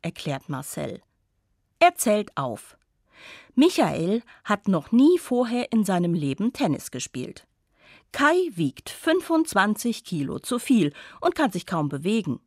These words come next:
Rolf ist dreißig Jahre älter als du und nicht mehr sehr fit. "Und Andreas?", fragt Hanno. "Andreas ist einfach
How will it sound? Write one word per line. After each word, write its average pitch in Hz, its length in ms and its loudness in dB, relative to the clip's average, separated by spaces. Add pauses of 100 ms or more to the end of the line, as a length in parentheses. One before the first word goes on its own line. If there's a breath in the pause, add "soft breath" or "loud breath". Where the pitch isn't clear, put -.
(760 loud breath)
Rolf 180 480 2 (120)
ist - 260 -2
dreißig 160 500 -4
Jahre 214 320 -2
älter 277 320 0
als - 260 -4
du 147 300 -6
und 349 220 -4
nicht 196 320 0
mehr 214 180 0
sehr 269 220 -4
fit. - 440 -12 (920 loud breath)
"Und 247 240 4
Andreas?", 147 580 0
fragt - 440 -6
Hanno. 285 320 0 (680 loud breath)
"Andreas 311 520 2
ist - 360 -6
einfach 208 400 -2